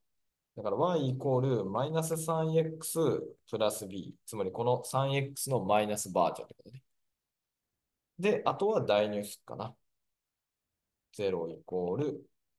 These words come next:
十八、ゼロ代入すると、マイナス五十四プラスBかな。だから、Yイコールマイナス三エックスプラス五十四に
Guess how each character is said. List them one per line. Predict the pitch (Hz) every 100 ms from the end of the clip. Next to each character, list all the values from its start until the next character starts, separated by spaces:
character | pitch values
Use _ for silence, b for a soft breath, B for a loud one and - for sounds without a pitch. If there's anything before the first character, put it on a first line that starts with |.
| _ _ _ _ -
十 | 113 104
八、 | 107 107 95
ゼ | 98
ロ | 90
代 | 73 73
入 | 73 78
す | -
る | - -
と、 | 117 87 95
マ | 98
イ | 98
ナ | 95 95
ス | - 90 90 - _ _ _ _ _ _ _ _ _ _ _ _ _ _ _ _ 117
五 | 107 107
十 | 107 82 82
四 | 87 80 - -
プ | -
ラ | 80
ス | 80 -
B | 82 76 -
か | -
な。 | 131
だ |
か | 127 -
ら、 | 95
Y | 110 101
イ |
コ | 92
ー | 87
ル |
マ | 90 110
イ |
ナ | 110
ス | 110 113
三 | 107 110 107 107
エ |
ッ | 110
ク | -
ス | - 175 - - _
プ | 101
ラ | 110
ス | - 151
五 | 101 110 120
十 | - 87 82
四 | 92 85 - _ _ _ _ _ _ _ _ _ _ _ _ _ _ _ _ _ _ _ _ _
に | 165 185 175